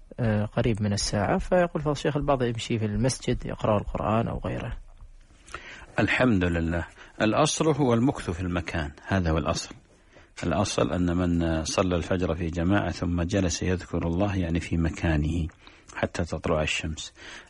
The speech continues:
Speaker 2: لكن إن احتاج إلى التحرك تحرك، كأن يشعر بملل أو تعب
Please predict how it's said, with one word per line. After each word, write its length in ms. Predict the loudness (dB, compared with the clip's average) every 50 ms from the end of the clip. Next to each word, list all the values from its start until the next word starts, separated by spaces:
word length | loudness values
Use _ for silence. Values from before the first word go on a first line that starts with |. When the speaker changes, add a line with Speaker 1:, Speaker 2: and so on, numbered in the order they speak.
| -2 0
Speaker 2:
لكن 220 | 0 0 0 0
إن 160 | 2 4 4 2
احتاج 440 | 2 0 2 2 4 4 4 4
إلى 160 | 2 2 2 0
التحرك 560 | 0 -2 -2 0 0 0 0 0 0 -2 -2
تحرك، 640 | -4 -2 0 0 0 0 -2 -8 -8 -8 -12 -18 -18 _ -20 -20 -20 -20 -20 _ -2
كأن 220 | 0 2 4 4
يشعر 280 | 4 2 2 0 -2 0
بملل 480 | 2 2 4 4 4 2 2 0 -2 -2
أو 120 | -4 -4
تعب 420 | -4 -2 0 2 2 2 2 2